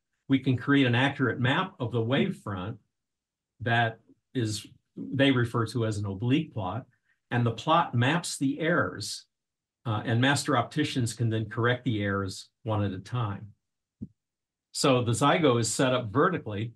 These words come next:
because we wanna lay the lens down pointing up so we can loosen the retainer and there'll, there'll be no pressure on the, on the glass. And then,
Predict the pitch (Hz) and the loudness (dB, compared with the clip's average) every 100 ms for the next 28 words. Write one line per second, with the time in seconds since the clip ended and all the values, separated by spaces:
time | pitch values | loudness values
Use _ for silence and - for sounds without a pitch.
0 | _ _ _ 131 120 127 131 123 139 170 | _ _ _ -4 0 0 2 4 4 4
1 | 147 147 135 127 123 131 123 120 - _ | 4 4 2 2 2 2 2 -2 -6 _
2 | 127 127 135 123 120 113 _ _ _ _ | -2 0 2 0 -2 -6 _ _ _ _
3 | - 143 131 113 117 151 156 - - _ | -4 0 0 -2 -4 -4 -2 -4 -10 _
4 | _ _ - 131 127 127 120 117 160 - | _ _ -6 0 0 0 -2 0 0 0
5 | 139 113 110 101 131 135 110 98 104 104 | -2 -2 -4 -4 -2 0 0 -2 -4 -4
6 | 104 104 120 113 123 117 110 - - 127 | -2 -2 -2 -2 0 0 -2 -2 -2 -2
7 | - 113 101 95 95 98 101 98 104 107 | -2 -4 -4 -6 -8 -10 -8 -8 -4 -2
8 | 113 90 - - - _ _ _ - _ | -2 -4 -10 -14 -16 _ _ _ -20 _
9 | - 107 117 117 110 127 | -4 0 0 0 -2 -6